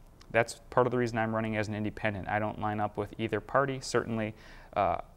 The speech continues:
there's ideas that I have that align with some of the ideas in each party, but, uh, I'm an independent. I, I don't believe in party politics. I believe in going to voters, telling them what, what I believe, and I,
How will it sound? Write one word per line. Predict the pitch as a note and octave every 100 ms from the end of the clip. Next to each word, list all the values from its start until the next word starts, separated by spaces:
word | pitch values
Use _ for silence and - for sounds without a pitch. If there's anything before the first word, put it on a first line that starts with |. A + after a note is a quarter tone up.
| -
there's | G#2 G2
ideas | F#2+ F2+ A2 G#2
that | G2+
I | G2+
have | G2 G#2 G#2
that | G#2
align | G2 F#2+ F#2+ G#2 A2+ C3
with | A2+ G2+ - -
some | - G#2+
of | G#2
the |
ideas | G2+ G#2 G#2 G#2
in |
each | G2+ G2+ -
party, | G#2 G#2+ A2+ - - - - -
but, | G#2+ G2+ -
uh, | A2 G2+ G2 - - - - - - -
I'm | B2
an | C#3+
independent. | C#3 B2+ - A#2 G2+ F#2
I, | G2+ -
I | G#2+
don't | G#2+ G#2+
believe | G2+ G#2+ G2+
in | G2+ G#2+ -
party | A2 G#2+
politics. | - G#2+ G#2+ A2+ A2 - - - -
I | -
believe | G#2 G#2+ G#2+ G#2
in | G2+ G2+ -
going | G#2
to | G2+
voters, | G#2 A2 A2+ -
telling | - A2 A2
them | G#2+
what, | - G#2
what | G#2+
I | G#2
believe, | G#2 G2+ G#2+ A2
and | G2+ F#2+
I, | - -